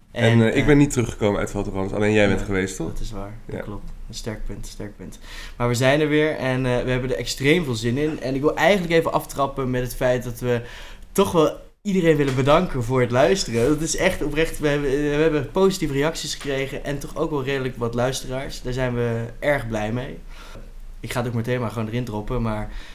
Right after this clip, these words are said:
Speaker 2: vergeet niet, eh, om, eh, weer te delen en, eh, aan al je vrienden te laten horen, want dat
Speaker 1: En
Speaker 2: vinden we helemaal leuk.
Speaker 1: ik denk dat aflevering twee is wel echt het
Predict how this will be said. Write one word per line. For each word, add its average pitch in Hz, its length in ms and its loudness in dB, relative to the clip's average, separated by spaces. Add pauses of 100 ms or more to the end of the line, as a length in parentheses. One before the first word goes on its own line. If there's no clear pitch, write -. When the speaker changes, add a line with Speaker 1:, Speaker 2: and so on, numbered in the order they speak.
(120)
Speaker 2:
vergeet 113 440 -2
niet, 117 260 -2
eh, 113 120 0 (100)
om, 113 240 0
eh, 104 60 -2 (180)
weer 120 340 2
te 123 120 -2
delen 123 500 4
en, 117 240 2
eh, 117 200 2
aan 131 140 6
al 143 120 6
je 156 80 6
vrienden 156 340 0
te 165 120 0
laten 156 280 2
horen, 143 160 0
want 135 160 -2
dat 135 100 -4
Speaker 1:
En 135 60 6
Speaker 2:
vinden 151 200 6
we 139 80 0
helemaal 113 200 -2
leuk. 104 100 -2
Speaker 1:
ik 131 100 2
denk 143 140 8
dat 143 220 4
aflevering 139 500 4
twee 151 160 2
is 147 100 2
wel 131 180 4
echt 123 180 -2
het 117 200 -6